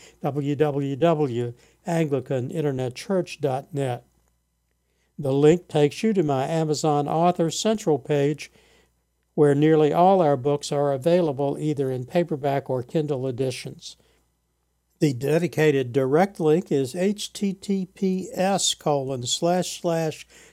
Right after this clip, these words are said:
W W W Amazon dot com right slash author right slash Ronald hyphen E hyphen Shibley. All the words after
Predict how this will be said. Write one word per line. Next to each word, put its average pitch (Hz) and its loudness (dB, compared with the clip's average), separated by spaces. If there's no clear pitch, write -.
W 160 -2
W 143 0
W 143 2
Amazon 151 -2
dot 131 -2
com 170 -4
right 160 0
slash 139 0
author 165 2
right 147 0
slash 139 -2
Ronald 156 0
hyphen 165 -2
E 180 -4
hyphen 156 2
Shibley. 135 -4
All 156 2
the 156 6
words 156 4
after 160 0